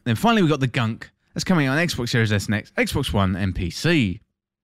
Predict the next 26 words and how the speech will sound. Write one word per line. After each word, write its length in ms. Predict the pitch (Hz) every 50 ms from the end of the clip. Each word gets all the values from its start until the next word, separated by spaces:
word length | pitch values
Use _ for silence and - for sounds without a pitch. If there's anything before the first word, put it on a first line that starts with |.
| _ _ _ _
Well, 80 | - 180
that 160 | 233 254 220
is 80 | 196 214
it 120 | 254 226
for 240 | - - 233 233 226
this 200 | 208 233 208 -
week's 200 | 233 240 190 -
episode, 440 | 226 202 202 190 233 233 233 214 233
and 80 | 226
if 120 | 214 165 190
you 140 | 190 220
want 120 | 262 262 240
to 40 | 214
get 120 | 202 202
involved 280 | 180 151 160 156 147 139
in 60 | 139
the 60 | 127
show, 260 | 113 - 147 120 113
do 180 | 110 - 233 226
get 160 | - 175 160
in 80 | 143 131
contact 400 | - 135 131 113 - 123 107 110
through 140 | 117 113
patreon 400 | 104 - 135 143 120 - 120 107
dot 100 | 107 104
com 320 | - - 107 101 95 92